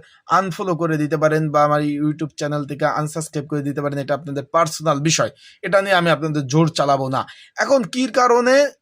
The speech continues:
নোটিশটা প্রকাশ হয় না, আমি বলি। আপনারা সকলে অবগত আছেন, সাতাইশ জুলাই খাদ্য অধিদপ্তরের যে অতিরিক্ত সচিব আমিনুল ইসলাম স্যার, তাকে কিন্তু, আহ,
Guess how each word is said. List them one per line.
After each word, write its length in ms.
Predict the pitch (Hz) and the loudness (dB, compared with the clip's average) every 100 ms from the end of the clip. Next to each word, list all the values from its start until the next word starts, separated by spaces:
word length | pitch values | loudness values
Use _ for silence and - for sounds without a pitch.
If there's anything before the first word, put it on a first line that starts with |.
| 165 | -2
নোটিশটা 440 | 170 190 202 208 | -2 0 -2 -2
প্রকাশ 380 | 165 180 214 - | -2 0 0 2
হয় 60 | 160 | 0
না, 80 | |
আমি 120 | 151 151 | 0 2
বলি। 400 | 202 190 143 - _ - - | 2 2 0 -4 _ -10 -6
আপনারা 280 | 143 202 202 | -4 -4 -4
সকলে 300 | 185 185 220 | -4 0 2
অবগত 400 | 190 214 233 226 | 4 2 0 2
আছেন, 520 | 196 - 233 240 262 | 0 2 0 0 -4
সাতাইশ 880 | - - 156 208 214 - - - _ _ _ _ - | -6 -4 0 2 2 0 -4 -10 _ _ _ _ -6
জুলাই 460 | 147 208 175 180 277 - - _ | -2 2 2 2 -4 -16 -20 _
খাদ্য 360 | - 160 165 202 | 0 0 2 4
অধিদপ্তরের 840 | 240 233 233 226 233 226 233 180 | 4 4 0 0 0 2 2 0
যে 360 | 170 196 196 196 | -6 -2 -2 -2
অতিরিক্ত 520 | 156 - 269 214 254 | -4 -4 -6 -8 -8
সচিব 500 | - 214 165 220 214 - - | -6 -6 -8 -10 -10 -6 0
আমিনুল 460 | 185 214 226 240 | 0 0 -4 -4
ইসলাম 340 | 208 220 202 175 | -6 0 0 0
স্যার, 400 | - 165 196 254 _ _ - | 2 2 2 -2 _ _ 0
তাকে 240 | 190 196 | 0 0
কিন্তু, 720 | 190 214 190 - 220 226 240 240 _ _ - | -6 -6 -8 -8 -6 -4 -6 -8 _ _ -6
আহ, 380 | 147 147 151 | 0 2 2